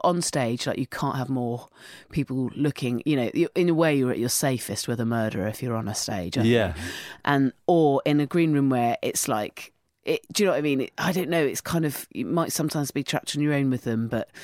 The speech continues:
Speaker 1: everyone knows that you're there. It's not secret. You're on an island. The idea of being on an island with him and then him slinking off and you don't know what bit he's gone to.
Speaker 2: It
Speaker 1: Abso-,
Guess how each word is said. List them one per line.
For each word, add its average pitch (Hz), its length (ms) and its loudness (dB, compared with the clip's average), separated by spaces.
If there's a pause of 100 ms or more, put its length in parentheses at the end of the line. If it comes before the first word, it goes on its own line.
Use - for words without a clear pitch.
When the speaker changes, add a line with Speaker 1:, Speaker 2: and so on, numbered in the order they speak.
(340)
Speaker 1:
everyone 190 420 4
knows 175 380 2
that 165 80 2
you're 160 240 4
there. 143 600 4
It's - 220 0
not 170 140 0
secret. - 320 -2
You're 170 160 4
on 185 80 4
an 185 120 4
island. 175 680 4 (140)
The 160 120 2
idea 170 240 4
of - 60 0
being 170 160 4
on 160 80 4
an 160 80 4
island 151 260 4
with 151 120 0
him 156 440 2 (400)
and 156 140 4
then 160 80 4
him 160 120 4
slinking 175 680 2
off 139 420 -4 (560)
and 143 140 2
you 156 80 4
don't 156 160 2
know 151 160 2
what 156 220 0
bit 156 120 0
he's 147 140 -2
gone 147 280 0
to. 113 340 -4 (540)
Speaker 2:
It - 100 -4
Speaker 1:
Abso-, - 500 0